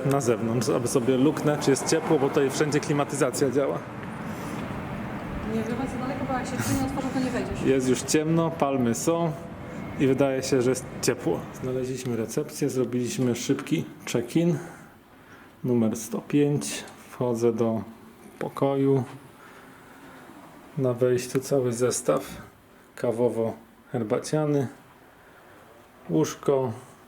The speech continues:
Speaker 1: stolik, okno. Wszystko, czego potrzeba na jedną noc. Wyszedłem teraz trochę na zewnątrz, pokazać wam, jak wygląda tutaj lotnisko. Fajnie podświetlone i jest naprawdę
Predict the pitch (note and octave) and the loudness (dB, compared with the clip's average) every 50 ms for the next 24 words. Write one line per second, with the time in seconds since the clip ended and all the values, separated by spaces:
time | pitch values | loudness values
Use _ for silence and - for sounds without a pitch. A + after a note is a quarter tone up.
0 | - - - - - - - - - - - - - C3+ B2 B2 A#2+ A2+ A2+ A2 | -20 -20 -20 -20 -20 -20 -20 -20 -20 -18 -14 -2 0 2 2 4 4 4 4 4
1 | A2 C3 B2 A2+ - - - B2 A#2 A2 G2+ F#2 - - - - - - - - | 4 2 0 0 -2 -4 -2 -2 0 0 -2 -6 -10 -18 -20 -20 -20 -20 -20 -20
2 | - - - - - - - - - - - - - - - - - - - - | -20 -20 -20 -20 -20 -20 -20 -20 -18 -18 -18 -18 -20 -20 -20 -20 -20 -20 -16 -6
3 | - - C#3+ C#3+ - C3+ - C3+ A#2 B2 - - A#2+ - - C#3 B2 C3 A#2+ A2 | -2 0 0 2 2 2 2 2 2 2 2 0 -2 0 0 0 2 2 0 0
4 | G2 G2+ - - - - - - - - C#3 B2+ B2 B2 A#2+ A2 A#2 A#2+ A#2+ A#2+ | -4 -8 -14 -18 -20 -20 -20 -20 -10 -4 0 0 2 2 2 2 4 4 4 4
5 | A#2+ A2+ G#2 - - - - - - - - _ _ _ - - - - - D3 | 4 2 0 -4 -10 -14 -16 -20 -20 -20 -20 _ _ _ -16 -12 -10 -8 -6 -6
6 | C#3 - C#3+ C3+ B2 B2 - D3 C#3 C3 C#3+ C3+ C3+ C3+ C3 C#3+ C3+ C3 C3 - | -4 -2 0 0 0 2 2 2 4 4 4 4 4 4 4 4 2 2 2 2
7 | C#3+ C#3+ D3 B2+ C3 C#3 C3 C3+ C3+ C3 B2 D3+ D3 C#3+ E3+ F3+ G3 G3 - - | 2 2 2 2 2 0 2 0 0 0 0 0 0 2 0 2 2 0 0 -2
8 | - - - - - - B2+ B2+ B2+ A#2+ C3 C3 A#2+ A#2 - A#2+ A#2+ B2 C3 B2+ | -4 -2 -2 -2 0 2 0 0 2 2 0 0 0 -2 -2 0 0 0 2 0
9 | B2+ B2+ B2+ B2+ B2+ B2+ B2+ A#2+ A2 A#2+ B2 A2+ A#2+ B2+ B2+ B2+ B2 A#2+ B2+ A#2+ | 0 0 0 2 2 0 0 -2 -2 -2 0 0 2 0 2 2 2 0 0 0
10 | A#2+ - B2+ A#2+ A#2 A#2 - - C#3+ D3 C#3+ - - - E3+ F3 E3+ - - - | 0 0 0 0 0 0 0 0 0 0 0 2 2 2 2 2 0 -2 -4 -2
11 | - - - - - - - A#2+ - - B2 A#2+ - C3+ C3+ C3 C3 C3 - - | -2 -2 -2 0 0 0 0 2 2 2 2 4 4 4 4 4 2 4 4 2
12 | B2+ - - - B2 - - C#3 C#3+ C#3+ D3+ D#3 D#3+ E3 D#3+ - - - - - | 2 2 2 0 0 2 4 4 4 4 4 2 2 2 0 -2 -2 -4 -4 -2
13 | - - - - - - - A#2+ A#2+ - C3+ C#3 D3+ D3+ C#3+ C#3 B2 - D3+ D3 | -2 -2 -2 0 0 0 2 2 4 6 6 6 6 6 4 2 2 4 2 2
14 | C#3+ C#3 C#3+ D3 C#3 | 2 2 2 2 2